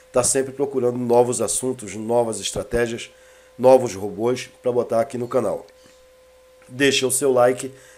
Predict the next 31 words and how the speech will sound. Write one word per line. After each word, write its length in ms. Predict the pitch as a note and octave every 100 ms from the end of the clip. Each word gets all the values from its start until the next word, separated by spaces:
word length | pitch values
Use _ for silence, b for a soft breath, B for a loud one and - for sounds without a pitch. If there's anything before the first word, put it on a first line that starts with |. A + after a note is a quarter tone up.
| B
e 80 | C3+
o 60 |
seu 240 | C3 C3 B2
comentário, 560 | A#2+ A#2 G2 G2+ G#2
que 100 | G#2
são 220 | - A2 G#2
sempre 360 | - G#2+ A2+
muito 380 | G2+ A2 B2+ B2
bem-vindos. 560 | A2+ G#2+ E2+ D#2 C#2+ - b b b b
Tá 80 | -
ok? 380 | G2 C#3+ D#3+ E3 B B
Então 240 | C3 E3
vamos 280 | D#3+ F3 E3+
ver 240 | C#3 D#3 -
o 100 | C#3+
que 220 | - D3+
que 380 | D3+ D3+ D3 -
o 80 | C3
Samuel 460 | B2 C3 B2+ A#2 A2+
falou 400 | - A2+ G#2 G#2+
aqui 220 | - G2+
nesse 260 | G#2 -
vídeo, 300 | A#2 A2+ A#2
que 60 | B2+
eu 40 |
pedi 220 | - G2 A2
pra 100 | A#2
ele 80 |
fazer 220 | A2+ A2+ B2+
um 100 | A#2
videozinho 540 | B2+ B2+ A2 C3+ C#3